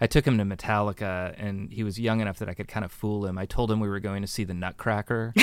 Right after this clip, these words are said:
<laughs> which, no offense to the Nutcracker, but, you know, my kid was, like, he's eleven or twelve at the time, and we got all the way to, um, to, up to, walking up to, I guess, Oracle Park now. I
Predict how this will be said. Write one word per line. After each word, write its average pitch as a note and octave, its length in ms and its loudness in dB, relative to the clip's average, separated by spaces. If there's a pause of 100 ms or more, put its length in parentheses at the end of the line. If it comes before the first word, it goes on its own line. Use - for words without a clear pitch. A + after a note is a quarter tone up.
(160)
<laughs> - 240 -6
which, B2 260 6 (360)
no F3 140 10
offense C#3+ 380 6
to C#3+ 160 6
the A#2+ 80 4
Nutcracker, G#2 680 2
but, G2+ 260 -2
you A2+ 120 2
know, G2+ 140 2
my A2+ 120 2
kid B2 280 8
was, A2 200 0
like, G2 200 -2 (840)
he's C3 340 -2
eleven G#2 380 0
or G2 60 -2
twelve A2 360 2
at B2 100 0
the B2+ 80 -4
time, G#2+ 560 2 (420)
and C3 240 4
we C#3 140 6
got C#3 200 8
all C3+ 220 10
the C3+ 100 4
way A#2 340 4
to, G#2 460 -2
um, F#2 460 -6 (720)
to, G2+ 540 2
up A#2 160 -2 (160)
to, G2+ 220 4
walking A2 400 2
up G#2 120 -2
to, F#2+ 400 -4 (200)
I G2+ 80 -6
guess, F#2 160 -6
Oracle G#2+ 440 2
Park F#2+ 320 -4
now. F2+ 240 -4
I F2+ 200 -8